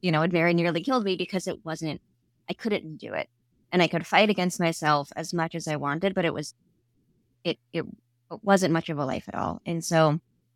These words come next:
through that, through knowing that I didn't have an option, I'm able to find ways to, to be, right? So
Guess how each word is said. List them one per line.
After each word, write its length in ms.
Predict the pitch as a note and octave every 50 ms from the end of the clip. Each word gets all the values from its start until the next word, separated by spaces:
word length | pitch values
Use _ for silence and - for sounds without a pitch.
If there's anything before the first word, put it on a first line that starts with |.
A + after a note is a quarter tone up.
| _ _ _ -
through 400 | - - G3+ G#3 G#3+ A3 A3+ G3
that, 400 | E3+ D3 C#3+ D#3 F3 - - - F#3+
through 240 | - - G3 G3 G3
knowing 380 | F#3+ E3+ D#3 D#3 E3 E3 F3 E3
that 120 | D#3+ D3
I 80 | C#3+ D3+
didn't 300 | D3 - - - E3+ E3
have 260 | D#3 C#3+ D3 D3+ -
an 80 | C#3+ D3
option, 520 | C3 C3+ C#3 - - G3 G3 G3 G3+ G#3+ _ _ _ _ _ _ _ -
I'm 120 | F#3 -
able 240 | - F3+ F3+ F3+ F3
to 280 | - E3 B2+ - - - -
find 480 | - - - F3+ F#3 F#3 F#3 F#3 E3
ways 340 | E3+ E3+ E3 E3 E3 - - -
to, 140 | - D#3+ - _ _ -
to 120 | - D#3+
be, 320 | - - - - - F#3 -
right? 200 | - E3+ - -
So 340 | - - F3 E3+ E3+ D#3+ D#3+